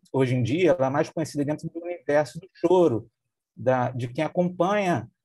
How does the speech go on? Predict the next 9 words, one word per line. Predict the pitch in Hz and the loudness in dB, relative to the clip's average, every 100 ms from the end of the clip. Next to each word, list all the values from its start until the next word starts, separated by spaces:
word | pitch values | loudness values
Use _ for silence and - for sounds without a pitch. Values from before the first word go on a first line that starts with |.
| _ | _
as | 120 113 | -4 -2
rodas | 113 123 131 | 0 2 0
de | 135 | -2
choro, | 123 139 151 160 143 127 | -6 0 4 4 4 4
as | |
gravações | 120 143 135 127 - 120 | 4 2 2 0 -2 -2
de | 139 | -2
choro, | 147 156 151 165 170 - _ _ _ - | -2 2 4 4 2 -6 _ _ _ -4
porque | 262 185 - 196 208 117 | -2 -2 0 4 4 4